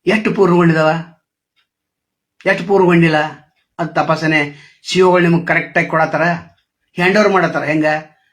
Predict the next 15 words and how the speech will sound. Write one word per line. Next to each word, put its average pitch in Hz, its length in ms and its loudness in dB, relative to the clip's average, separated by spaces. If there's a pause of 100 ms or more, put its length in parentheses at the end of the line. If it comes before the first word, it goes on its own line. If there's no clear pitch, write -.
(160)
ಕಳಪೆ 170 300 -2
ಕಾಮಗಾರಿ 185 360 0
ಮಾಡೋದು, 196 260 0 (580)
ಗ್ರಾಮ 170 200 0
ಪಂಚಾಯತಿಗೆ 175 360 -2
ಹ್ಯಾಂಡ್ 170 220 2
ಓವರ್ 170 120 2
ಮಾಡೋದು, 156 220 0
ಅದನ್ನ 127 200 -12 (800)
ದುಡ್ಡು 185 200 2
ತಕೊಂಡು 226 280 0
ಹೋಗೋದು. 175 280 2 (1200)
ರಾಮದುರ್ಗದಲ್ಲಿ 180 520 2
ನಾವು 175 120 0
ಹೇಳಿದ್ವು, 170 480 0